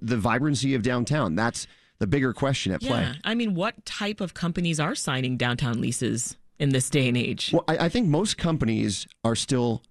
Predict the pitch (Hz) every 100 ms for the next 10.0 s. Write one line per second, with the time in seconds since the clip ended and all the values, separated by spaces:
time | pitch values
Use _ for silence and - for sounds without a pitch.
0 | - 135 123 127 139 131 113 208 196 180
1 | - 57 - - 104 123 127 - 107 107
2 | 104 104 - 95 98 110 104 - 98 98
3 | 92 95 87 - - - - - 113 113
4 | - 123 147 170 143 127 110 110 104 104
5 | 113 104 101 98 90 - _ _ _ _
6 | _ - - 101 95 151 156 139 - 120
7 | 104 101 101 104 101 101 101 104 - 98
8 | 95 - - - 104 101 98 - - 120
9 | 123 - 113 - 98 92 101 98 95